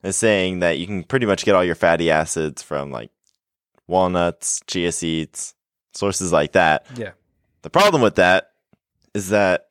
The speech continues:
Speaker 1: compared to the sources in animals like salmon, grass-fed
Speaker 2: Uh,
Speaker 1: beef.
Speaker 2: I imagine it's not even close. Like, compare a chia seed to a salmon.
Speaker 1: <laughs>
Speaker 2: Like, what do you have to eat? Uh, like,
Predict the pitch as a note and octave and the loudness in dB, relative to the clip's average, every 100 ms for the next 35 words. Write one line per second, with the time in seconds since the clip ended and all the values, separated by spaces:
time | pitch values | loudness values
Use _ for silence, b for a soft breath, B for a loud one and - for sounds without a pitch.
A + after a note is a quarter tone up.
0 | _ G2 G#2+ G#2+ G#2 E2+ - G2+ F#2+ F2+ | _ -12 -2 0 0 -2 -2 2 2 2
1 | F2+ G2 _ _ _ _ _ F#2+ - G#2 | -2 -8 _ _ _ _ _ -6 -2 -2
2 | F#2 D2+ D2+ F#2+ A2+ G2 E2+ F#2 E2 D#2 | -2 -6 -4 0 2 2 2 2 0 -2
3 | - F#2+ F2 E2+ E2+ E2+ E2 E2+ F2+ _ | 0 0 2 0 -2 -2 -4 -12 -16 _
4 | _ _ _ _ _ _ _ _ - D#2+ | _ _ _ _ _ _ _ _ 0 0
5 | D#2+ F2+ D2+ - E2+ E2+ A2+ C#3 G2+ G2 | 2 0 -2 -2 -4 -2 0 0 0 -4
6 | F#2+ G#2 F#2 F2+ E2+ - A#2+ E2+ - - | -8 -12 -12 -12 -16 -8 -8 -8 -16 -20
7 | _ _ _ _ _ _ - B2 C3 E3 | _ _ _ _ _ _ -4 -2 2 2
8 | A#2+ - - F3 C#3+ - A2+ G2+ F2+ - | 2 -2 -4 -2 -2 -2 -6 -8 -12 -8
9 | G#2+ G2 - - A#2+ F#2+ E2+ - - - | -6 -4 -4 -2 -2 -4 -10 -16 -14 -10
10 | - - B3 A#3+ G3 B B2 G2+ B2 A#2+ | -8 -6 -6 -6 -12 B -10 -4 -2 0
11 | A2+ A#2 A2+ G#2 A2 G#2 G#2 | -4 -4 -2 0 0 0 -4